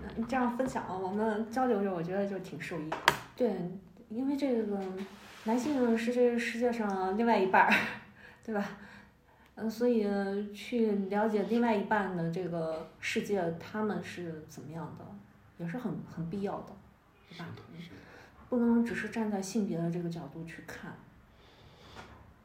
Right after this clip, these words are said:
Speaker 1: 但我觉得还是不太容易。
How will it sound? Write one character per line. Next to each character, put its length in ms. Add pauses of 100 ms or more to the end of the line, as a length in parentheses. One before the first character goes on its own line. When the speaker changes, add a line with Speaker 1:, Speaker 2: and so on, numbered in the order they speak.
(1000)
Speaker 1:
但 100
我 140
觉 60
得 120
还 300
是 240 (380)
不 40
太 120
容 280
易。 120